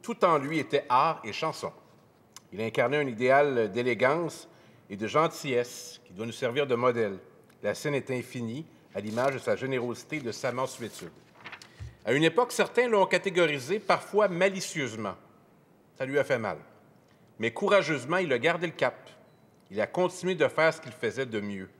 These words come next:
Il n'a pas cherché à suivre une mode. Il n'a jamais renié ce qu'il était.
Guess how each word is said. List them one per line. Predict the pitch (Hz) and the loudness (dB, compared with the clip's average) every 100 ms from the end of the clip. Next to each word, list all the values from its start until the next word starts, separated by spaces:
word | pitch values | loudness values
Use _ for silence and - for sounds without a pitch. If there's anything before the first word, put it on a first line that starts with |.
| - _ _ _ | -20 _ _ _
Il | 110 | -4
n'a | 123 | -4
pas | 127 170 | 0 0
cherché | - 175 - | 0 -4 0
à | 180 | 0
suivre | 156 147 127 | 0 -4 -2
une | 113 | -2
mode. | 113 110 85 76 - _ _ _ _ - | 2 2 0 -10 -20 _ _ _ _ -10
Il | |
n'a | 104 107 | -4 -2
jamais | 139 160 | 0 0
renié | 160 127 127 | 2 0 0
ce | 139 | -8
qu'il | - 104 | -8 -6
était. | 95 85 | -6 -8